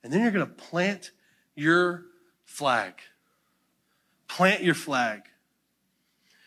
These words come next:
Now, probably the most famous picture of somebody planting a flag is this picture right here. Y'all have ever seen this picture before,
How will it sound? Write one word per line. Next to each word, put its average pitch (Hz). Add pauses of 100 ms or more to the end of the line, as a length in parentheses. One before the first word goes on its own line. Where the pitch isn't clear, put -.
(120)
Now, 160
probably 214
the 180
most 175
famous 196
picture 170
of 127
somebody 175
planting 151
a 123
flag 120 (340)
is 127
this 147
picture 143
right 135
here. 131
Y'all 160
have 160
ever 151
seen 160
this 151
picture 151
before, 143